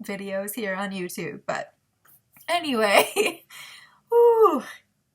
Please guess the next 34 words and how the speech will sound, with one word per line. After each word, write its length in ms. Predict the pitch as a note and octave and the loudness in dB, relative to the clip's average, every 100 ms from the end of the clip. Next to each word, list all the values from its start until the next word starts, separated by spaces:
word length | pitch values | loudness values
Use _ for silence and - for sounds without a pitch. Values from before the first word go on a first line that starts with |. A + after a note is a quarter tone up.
| - | -18
get 220 | A#3+ - | -16 -14
the 100 | B3 | -12
vapors. 680 | G3+ G3 F3+ - - - - - | -10 -10 -10 -16 -12 -12 -8 -6
Anyway, 460 | F#4 D#4+ G3+ E3+ - - - | -4 -2 -4 -4 -10 -20 -12
so 140 | - | -8
know 280 | D4 C4+ G#4 | -4 0 0
who 160 | A#4 B4 | 0 -2
you 120 | G#4 A3+ | 0 0
are 460 | F#3+ - A#3 C#4+ _ - | 0 -2 -4 -6 _ -8
before 340 | B3+ - A#3 | -8 -4 -4
you 100 | A3+ | -4
go 100 | A3+ | -2
on 180 | G#3+ G#3 | 0 -2
a 80 | G#3 | -6
date. 560 | F#3 F3 F3 - - - - | -8 -8 -8 -8 -10 -10 -10
If 120 | A3 | -6
you 100 | C4+ | -4
don't 240 | B3 C#4 C4+ | -2 -4 -4
feel 160 | F4+ | -8
chemistry 800 | A3+ G3 G3+ A3 - - C#4+ D4 D4+ | -6 -6 -6 -10 -10 -10 -10 -12 -10
with 140 | D4 | -8
somebody, 580 | F4 D#4 E4 F4 F4 - F#3+ | -8 -8 -10 -10 -12 -14 -6
don't 280 | A#3+ D4 - | -2 -2 -2
tell 240 | B3+ C#4+ | 0 0
them 180 | C4 G3+ | 0 -4
anything 380 | G#3 G#3 G3 F3+ | -4 -6 -8 -8
about 260 | - - | -8 -6
yourself 360 | G#3 - F3+ F3+ | -6 -2 -4 -4
that 120 | F#3 | -10
you 80 | F#3 | -6
don't 220 | F3 D3 | -6 -6
want 220 | C#3+ - | -10 -12
to. 300 | - A3 A#3+ - | -12 -10 -12 -10
Like 320 | E3+ D#3 | -10 -10